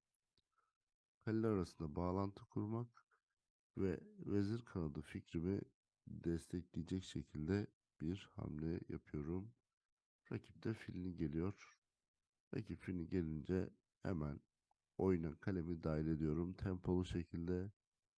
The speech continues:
bu hatta da bir üstünlük yaratmaya çalışıyorum.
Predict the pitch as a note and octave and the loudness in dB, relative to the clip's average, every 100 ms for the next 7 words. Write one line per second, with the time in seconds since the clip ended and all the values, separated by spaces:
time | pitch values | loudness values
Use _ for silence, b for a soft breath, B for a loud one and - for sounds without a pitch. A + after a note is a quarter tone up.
0 | _ _ _ _ _ _ C#2+ - F2+ E2 | _ _ _ _ _ _ -2 -2 -4 -4
1 | - - E2 B1+ - - D#2+ E2 E2 - | -4 0 2 2 -4 0 2 4 0 0
2 | - - - D#2 - - - F2 E2 - | -6 -8 -6 -8 -6 -6 2 2 2 -2
3 | C#2 C2+ G2 - G2 D#2+ E2+ D2 F2 G2 | -2 -2 -4 -4 -2 -2 -2 0 0 -2
4 | A#2 | -8